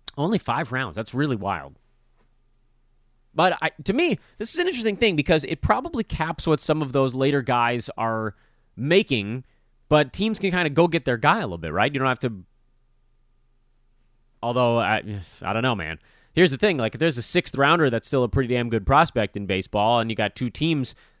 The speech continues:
they can't offer more than one another, so a player is gonna pick the place they wanna go.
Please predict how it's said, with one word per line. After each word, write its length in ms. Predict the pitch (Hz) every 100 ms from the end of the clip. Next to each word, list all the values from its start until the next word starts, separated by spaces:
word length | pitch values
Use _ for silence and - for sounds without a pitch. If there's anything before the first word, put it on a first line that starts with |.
| -
they 80 |
can't 240 | 113 175 151
offer 320 | 143 - 120
more 300 | 113 131 202
than 160 | 135 104
one 140 | 92
another, 420 | 92 87 123 147
so 160 | - 123
a 60 | 113
player 260 | 139 165
is 80 | 151
gonna 160 | 131 113
pick 220 | 143 -
the 60 |
place 240 | - 135 -
they 100 | 131
wanna 180 | 139 139
go. 320 | 160 240